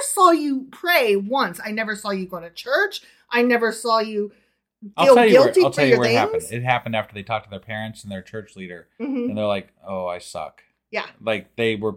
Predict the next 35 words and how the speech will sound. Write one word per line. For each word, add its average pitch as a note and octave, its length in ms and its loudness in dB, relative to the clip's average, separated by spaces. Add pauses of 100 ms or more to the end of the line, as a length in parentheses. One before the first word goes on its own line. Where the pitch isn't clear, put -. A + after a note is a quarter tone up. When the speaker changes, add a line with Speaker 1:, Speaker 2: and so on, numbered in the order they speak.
(140)
Speaker 2:
made G#2+ 300 -6
to A#2 80 -10
feel G#2+ 240 -8
guilty G#2+ 400 -8
for A2 180 -12
what - 160 -4
Speaker 1:
Mm-hmm. B3+ 80 -4
Speaker 2:
they A2 100 -4
did. D3 300 -6 (180)
Speaker 1:
Mm-hmm. B3+ 280 -2 (100)
Speaker 2:
And G#2 160 -8
so G#2+ 140 -6
they G2+ 120 -4
all G2 140 -2
of G#2 80 -6
a A2+ 60 -10
sudden, G#2+ 560 -8 (200)
you - 140 -8
Speaker 1:
Became A3 220 0
Speaker 2:
know, A#3 60 -2
Speaker 1:
pious. - 600 -6
Speaker 2:
they, C3 120 2
they A#2+ 340 -4
realized C#3+ 580 0
that A#2 220 -6
they A#2 220 -4
have A2+ 160 -6
lived A2+ 200 -10
this G#2+ 220 -14
life G#2+ 340 -6
of G2 340 -8 (280)
religious, A2+ 540 -10 (360)
you G#2+ 140 -10
know, G2 100 -6
behavior, G2+ 720 -6